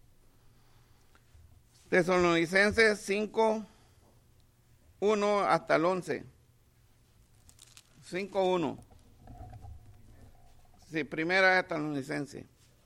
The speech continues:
Cinco, uno hasta el once.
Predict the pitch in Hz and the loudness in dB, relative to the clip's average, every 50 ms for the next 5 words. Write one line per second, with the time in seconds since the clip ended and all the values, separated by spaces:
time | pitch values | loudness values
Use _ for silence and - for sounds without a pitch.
0 | _ _ _ _ _ _ _ _ _ _ _ _ _ _ _ _ _ _ _ _ | _ _ _ _ _ _ _ _ _ _ _ _ _ _ _ _ _ _ _ _
1 | - _ _ _ _ _ _ _ _ _ _ _ _ _ _ _ _ _ _ _ | -20 _ _ _ _ _ _ _ _ _ _ _ _ _ _ _ _ _ _ _
2 | _ _ _ _ _ _ _ _ _ - - 170 180 190 180 - 165 165 170 180 | _ _ _ _ _ _ _ _ _ -8 -4 -4 -4 -2 0 2 2 4 4 2
3 | 190 196 202 208 208 - - _ _ - - 139 - - 131 143 160 175 180 151 | 2 0 0 -2 -2 -6 -10 _ _ -18 -16 -12 -6 -4 -2 0 0 0 0 -2
4 | 156 139 117 110 | -4 -6 -6 -8